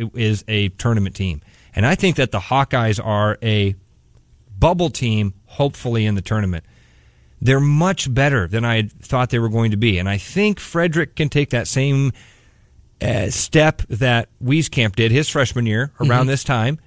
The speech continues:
Speaker 1: We saw the same sort of thing, right? Every now and again, you'd see Wieskamp out there, and you'd go, "Oh, man, he doesn't look confident. He's not really putting up shots." The next game, he'd go for ten, and he'd have a couple of big threes, and you go, "Yeah, we see it."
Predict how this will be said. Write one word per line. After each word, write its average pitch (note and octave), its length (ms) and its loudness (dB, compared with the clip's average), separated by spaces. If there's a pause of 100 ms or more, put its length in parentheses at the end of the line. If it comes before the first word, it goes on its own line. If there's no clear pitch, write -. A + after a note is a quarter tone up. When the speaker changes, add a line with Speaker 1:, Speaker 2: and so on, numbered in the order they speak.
(320)
Speaker 1:
We E3 80 2
saw E3+ 180 2
the E3 100 2
same F3+ 240 2
sort F#3+ 200 0
of E3+ 60 -6
thing, G#3 200 0
right? C#3 200 2
Every D3 200 0
now E3+ 180 2
and E3+ 80 0
again, D#3 360 0
you'd C3 160 -2
see C#3+ 140 0
Wieskamp C#3 420 0
out C3+ 120 2
there, C3+ 80 -4
and C3 100 -2
you'd A2+ 160 -2
go, A2 220 -2
"Oh, C3 240 -2
man, A#2 200 0
he G2+ 60 0
doesn't B2+ 220 0
look C3+ 120 -4
confident. A#2 540 0
He's F#2 140 -2
not A2 180 0
really A#2+ 160 0
putting A2+ 220 -2
up G#2 100 -2
shots." G#2+ 360 0 (340)
The G2+ 80 2
next A#2 240 2
game, A#2 240 2
he'd G#2+ 120 0
go A2+ 160 2
for G#2 140 -4
ten, A2 420 -2
and G#2 120 0
he'd G2+ 60 0
have G#2 180 0
a G#2+ 40 -2
couple G#2 280 -2
of G2+ 60 0
big G2 180 0
threes, A#2+ 380 0
and A#2 60 -14
you G#2+ 40 -10
go, G#2+ 100 -12
"Yeah, E3 320 -8
we F#2+ 120 -8
see F#3+ 240 0
it." F2 120 -4